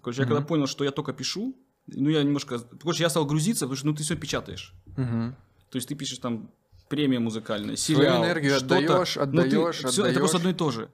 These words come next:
Speaker 1: Всё равно ты печатаешь.
Speaker 2: Мгм.
Speaker 1: У меня шесть вкладок, тут про-, напи-, пописал что-то такое,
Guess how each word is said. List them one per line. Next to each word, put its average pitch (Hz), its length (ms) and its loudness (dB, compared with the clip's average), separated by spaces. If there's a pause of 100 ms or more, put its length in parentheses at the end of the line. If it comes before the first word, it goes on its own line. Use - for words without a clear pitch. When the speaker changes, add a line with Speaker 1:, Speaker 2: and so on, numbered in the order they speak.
(380)
Speaker 1:
Всё - 160 0
равно 220 80 0
ты 135 60 -6
печатаешь. - 540 -8
Speaker 2:
Мгм. 131 180 -2
Speaker 1:
У - 80 -2
меня 143 120 -2 (120)
шесть 151 260 -4
вкладок, 208 440 -4 (1000)
тут 135 180 -10
про-, 123 200 -2 (120)
напи-, 120 300 -12
пописал 123 440 -6
что-то 135 300 -8
такое, 120 260 -10